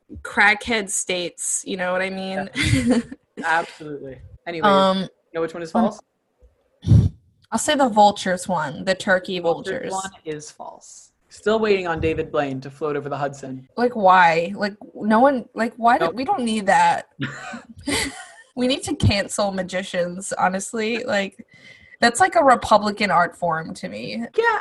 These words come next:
Speaker 2: I don't know. You might get, the magician community might come for you for that one.
Speaker 1: I'm fine. Like, I would love to be in a feud with David Blaine. Like, that would be really
Speaker 2: <laughs> Uh,
Speaker 1: good for me.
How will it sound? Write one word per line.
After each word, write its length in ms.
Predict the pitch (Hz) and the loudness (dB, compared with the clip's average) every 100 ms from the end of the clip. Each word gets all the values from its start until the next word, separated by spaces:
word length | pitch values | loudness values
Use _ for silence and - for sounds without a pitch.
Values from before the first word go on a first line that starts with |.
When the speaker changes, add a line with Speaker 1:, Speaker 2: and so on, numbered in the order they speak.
| - | 0
Speaker 2:
I 160 | 269 302 | 2 4
don't 240 | 294 240 | 4 4
know. 220 | 202 185 | 4 4
You 220 | 185 226 269 | 4 2 2
might 200 | 285 254 | 2 0
get, 200 | 247 233 | -2 -4
the 100 | 214 | -4
magician 480 | 214 226 262 247 | -2 -2 -2 -2
community 340 | 233 220 208 190 | 0 -2 -2 -2
might 220 | 185 175 | -4 -6
come 240 | - 185 | -6 -8
for 140 | 214 165 | -6 -6
you 120 | 147 | -8
for 140 | - | -8
that 240 | 151 143 - | -6 -4 -6
one. 260 | 139 139 147 | -12 -16 -2
Speaker 1:
I'm 140 | 240 | 0
fine. 600 | 262 233 208 190 185 185 | 4 6 6 6 2 0
Like, 280 | 190 208 - - | 0 0 0 0
I 100 | 214 | 2
would 180 | 262 | 2
love 240 | 214 214 208 | 2 2 2
to 120 | 254 | -4
be 200 | 202 196 | -4 -6
in 140 | 196 | -4
a 40 | 196 | -6
feud 560 | - 202 180 180 170 | -8 -10 -8 -8 -8
with 160 | 185 196 | -8 -8
David 380 | 190 185 190 190 | -6 -4 -6 -4
Blaine. 560 | 180 170 151 117 - - | -4 -4 -6 -8 -10 -10
Like, 140 | 196 | 0
that 120 | 196 | 4
would 140 | 196 202 | 4 2
be 240 | 214 190 | -4 -4
really 320 | 185 185 185 | -4 -4 0
Speaker 2:
<laughs> 0 | |
Uh, 200 | 202 180 | 4 4
Speaker 1:
good 60 | - | 4
for 140 | 185 | -2
me. 340 | 175 170 175 | -2 -4 0